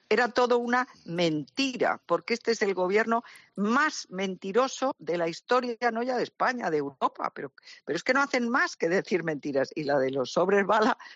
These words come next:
era una clarísima. De hecho, no pudieron decir, porque claro,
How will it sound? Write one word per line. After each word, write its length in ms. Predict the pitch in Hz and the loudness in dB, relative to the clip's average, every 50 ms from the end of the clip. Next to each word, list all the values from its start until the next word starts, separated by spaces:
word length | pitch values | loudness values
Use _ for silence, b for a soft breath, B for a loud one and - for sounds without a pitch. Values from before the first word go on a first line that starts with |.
| B B | B B
era 220 | - 165 180 170 175 | 0 2 2 2 2
una 260 | 175 180 196 202 202 | 0 0 0 -2 -2
clarísima. 640 | - 202 175 175 190 214 - - 208 180 147 156 | 0 0 -2 -2 -2 -4 -6 -6 -4 -2 -2 0
De 80 | 160 160 | -2 -2
hecho, 260 | - - - 208 - B B B B B | -2 -2 -4 -4 -4 B B B B B
no 200 | 202 190 180 185 | -4 -2 -2 -2
pudieron 500 | - - 214 214 220 214 196 190 180 175 | -2 0 2 4 4 4 4 4 2 4
decir, 320 | 165 156 143 - 185 190 170 | 2 2 2 2 2 2 2
porque 300 | 165 143 131 139 120 - | 2 0 0 0 0 0
claro, 320 | - 139 - 226 - | 0 0 2 0 0